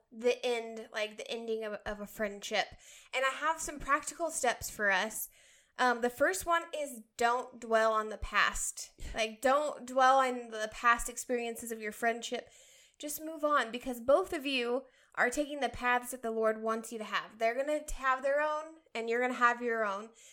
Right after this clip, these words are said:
Speaker 1: So it's important not to just dwell on that past.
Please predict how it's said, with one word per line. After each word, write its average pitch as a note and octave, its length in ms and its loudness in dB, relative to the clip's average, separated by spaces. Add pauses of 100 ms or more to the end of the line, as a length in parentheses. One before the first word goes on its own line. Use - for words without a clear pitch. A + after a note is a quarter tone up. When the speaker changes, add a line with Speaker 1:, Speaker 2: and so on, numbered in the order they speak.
(220)
Speaker 1:
So - 460 -4
it's - 120 -12
important B3 400 -4
not A3 220 -6
to - 100 -12
just A3 220 -8
dwell G#3+ 300 0
on A3+ 180 -6
that - 200 -8
past. - 540 -8